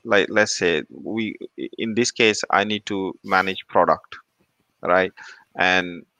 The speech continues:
I'm gonna bring a, a SaaS solution in for handling product or handling payments or, or these kind of things.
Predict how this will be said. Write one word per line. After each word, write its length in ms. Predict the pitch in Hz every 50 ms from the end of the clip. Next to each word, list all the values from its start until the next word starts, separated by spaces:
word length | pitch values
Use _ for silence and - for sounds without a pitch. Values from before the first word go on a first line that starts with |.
| _ -
I'm 180 | 101 104 110
gonna 220 | 101 113 107 104 104
bring 340 | 98 - 117 135 151 160 - - -
a, 520 | - 110 107 107 107 104 101 98 95 85 - - - - - -
a 60 | 123
SaaS 380 | - - - 104 104 - -
solution 460 | - 98 95 101 101 - - 95 95 92
in 240 | 92 92 95 104 _ _ _ _ _ _
for 380 | _ - 101 87 85 80 - - _ _ _ - - -
handling 360 | 110 107 104 101 98 95 92 -
product 540 | - - 98 90 82 80 82 78 - _ - - _ - - - - _ _ _ _
or 180 | - 95 95 95
handling 440 | 95 107 101 98 95 95 95 95 -
payments 600 | - - 95 85 87 92 92 - 95 - - -
or, 200 | 92 85 82 - -
or 120 | - 98 92
these 200 | 101 101 98 -
kind 160 | - 87 87
of 80 | 85
things. 260 | - - 95 87 87